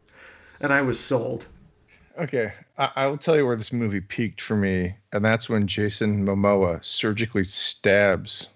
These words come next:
Speaker 2: Lewis. And I'm like, "Whoa, this seems intense." Like, Jason Momoa is, like, not just some big, you know, big thug type physical presence. He's in there surgically stabbing people,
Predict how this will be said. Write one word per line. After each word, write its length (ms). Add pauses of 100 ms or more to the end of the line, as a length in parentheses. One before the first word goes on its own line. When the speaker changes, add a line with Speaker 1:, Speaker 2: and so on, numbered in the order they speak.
Speaker 2:
Lewis. 560 (1300)
And 480 (220)
I'm 180
like, 280
"Whoa, 460
this 240
seems 320
intense." 760 (800)
Like, 260 (440)
Jason 360
Momoa 400
is, 120
like, 160
not 300
just 200
some 340 (340)
big, 360
you 160
know, 340 (600)
big 260
thug 500 (120)
type 360
physical 500
presence. 500
He's 280
in 120
there 240
surgically 600
stabbing 680
people, 460